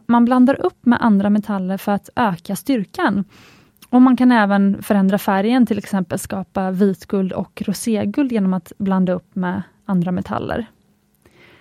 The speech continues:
Så ett a-, arton karats smycke till exempel, det innehåller arton av tjugofyra andelar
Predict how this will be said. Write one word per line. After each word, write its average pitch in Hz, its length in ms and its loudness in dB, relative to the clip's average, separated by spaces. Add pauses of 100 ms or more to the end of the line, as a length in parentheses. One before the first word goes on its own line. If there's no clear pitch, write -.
(460)
Så 254 260 0 (180)
ett 240 140 -4
a-, 294 240 2 (380)
arton 277 340 2
karats 233 320 -2
smycke 247 380 0
till 330 160 -6
exempel, - 500 -8 (280)
det 233 180 0
innehåller 196 680 4 (120)
arton 269 680 2
av 220 120 -2
tjugofyra 226 560 -2
andelar 202 680 -2